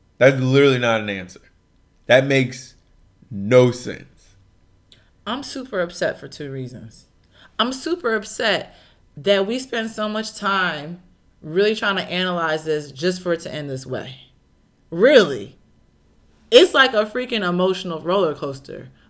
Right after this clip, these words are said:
Speaker 2: of should we believe him, should we not believe him? And then all of a sudden it just comes to an abrupt halt. Like, really? This is how this is gonna end?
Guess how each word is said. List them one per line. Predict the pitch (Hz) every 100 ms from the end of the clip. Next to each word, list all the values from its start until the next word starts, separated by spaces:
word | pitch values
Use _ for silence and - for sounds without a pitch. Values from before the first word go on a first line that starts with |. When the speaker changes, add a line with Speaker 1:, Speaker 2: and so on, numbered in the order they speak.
| -
Speaker 2:
of | 147 131
should | 147 156
we | 165
believe | 180 214 147
him, |
should | 131 131
we | 160
not | 190 175
believe | 147 143 127
him? | 123
And | 156
then | 175
all | 170 165 160
of |
a |
sudden | 160 165 151
it |
just | 147 135
comes | 170 156
to | 165
an |
abrupt | 143 131 147 139
halt. | - - 143 98 113
Like, | 135 123 - _ -
really? | 143 165 180
This | 175 175
is | 175
how | 170
this | 160 156
is | 147
gonna | 156 117
end? | 151 180